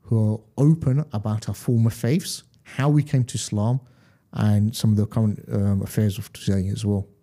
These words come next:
It's just the two of us. Everyone else who's a brown convert don't really want to, um, be open about themselves. They don't want to, um,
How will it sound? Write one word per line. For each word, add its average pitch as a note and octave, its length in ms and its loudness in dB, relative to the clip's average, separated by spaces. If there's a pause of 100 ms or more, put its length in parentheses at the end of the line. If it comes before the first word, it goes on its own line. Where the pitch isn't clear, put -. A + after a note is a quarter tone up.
(680)
It's - 100 -10
just - 160 0
the A#2 60 -2
two A#2 180 2
of G#2 80 0
us. - 180 -8
Everyone C#3+ 420 2
else C#3 320 -2
who's A2+ 180 -2
a - 20 -4
brown A2+ 280 -2
convert G#2+ 420 -2 (420)
don't C3 240 2
really B2+ 240 2
want A#2+ 240 0
to, A#2 460 2
um, G2+ 580 0 (100)
be - 140 -2
open A#2 300 2
about A2 220 0
themselves. B2 540 -2 (560)
They A#2 140 4
don't B2+ 300 0
want A#2 280 -2
to, A2 540 2
um, F#2+ 600 0